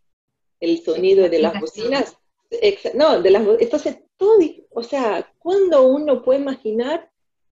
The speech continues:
Speaker 1: que la gente hoy va a ver un concierto adentro de un auto con su familia, con dos o tres personas,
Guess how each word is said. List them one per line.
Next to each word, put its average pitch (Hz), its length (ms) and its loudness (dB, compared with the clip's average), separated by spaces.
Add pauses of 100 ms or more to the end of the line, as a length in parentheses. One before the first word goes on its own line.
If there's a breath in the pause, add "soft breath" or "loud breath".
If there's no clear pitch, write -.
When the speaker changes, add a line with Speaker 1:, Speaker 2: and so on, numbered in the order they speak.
(160)
Speaker 1:
que 196 140 2
la 208 160 2
gente 233 380 -2
hoy 233 240 6
va 196 180 0
a 202 60 2
ver 220 160 4
un 254 120 -2
concierto 196 640 -4
adentro 214 460 -2
de 254 100 0
un 254 180 -6
auto 196 360 -4
con 160 160 -12
su 185 200 -14
familia, 202 540 0
con 151 160 -16
dos 170 180 -8
o 170 80 -12
tres 180 140 -6
personas, 190 680 -8